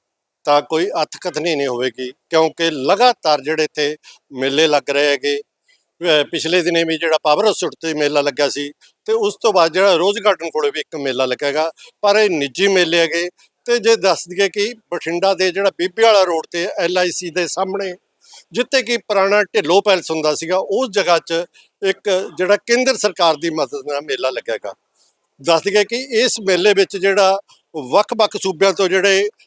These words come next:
ਇੱਥੇ ਕ-, ਕਾਰੀਗਰ ਆਉਂਦੇ ਹੈਗੇ, ਉਹਨਾਂ ਵੱਲੋਂ ਜਿਹੜੇ ਆਪਣੇ ਹੱਥ ਦੇ ਬਣਾਏ ਹੋਏ, ਅਹ, ਹਰ ਇੱਕ ਸਮਾਨ, ਜਿਵੇਂ ਕਿ, ਅਹ, ਕੱਪੜਾ ਹੈਗਾ ਜਾਂ ਕੋਈ, ਜੇ ਇਹ ਦਿਖਾ ਦਈਏ ਤਾਂ ਇਹ ਕੱਪੜੇ ਜਿਹੜੇ ਜਾਂ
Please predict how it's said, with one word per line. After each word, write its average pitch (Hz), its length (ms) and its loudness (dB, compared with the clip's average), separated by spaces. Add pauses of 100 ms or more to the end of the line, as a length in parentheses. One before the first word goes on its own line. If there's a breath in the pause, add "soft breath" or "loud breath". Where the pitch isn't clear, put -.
(100)
ਇੱਥੇ 190 220 2
ਕ-, 170 500 0
ਕਾਰੀਗਰ 202 380 2
ਆਉਂਦੇ 180 280 2
ਹੈਗੇ, 190 260 2
ਉਹਨਾਂ 254 400 0
ਵੱਲੋਂ 202 220 0
ਜਿਹੜੇ 214 160 -2
ਆਪਣੇ 226 420 0
ਹੱਥ - 420 -2
ਦੇ 208 240 0
ਬਣਾਏ 170 280 0
ਹੋਏ, 170 260 -2
ਅਹ, - 760 -2
ਹਰ - 240 2
ਇੱਕ 247 180 -4
ਸਮਾਨ, 175 380 0
ਜਿਵੇਂ 175 340 0
ਕਿ, 180 380 -2
ਅਹ, 151 520 -2
ਕੱਪੜਾ 185 340 2
ਹੈਗਾ 170 340 2
ਜਾਂ 170 260 0
ਕੋਈ, 175 320 -2 (600 soft breath)
ਜੇ 170 240 2
ਇਹ 185 40 0
ਦਿਖਾ 165 220 2
ਦਈਏ 156 180 -2
ਤਾਂ 202 160 2
ਇਹ 196 200 2
ਕੱਪੜੇ 175 380 0
ਜਿਹੜੇ 175 300 0
ਜਾਂ 170 240 2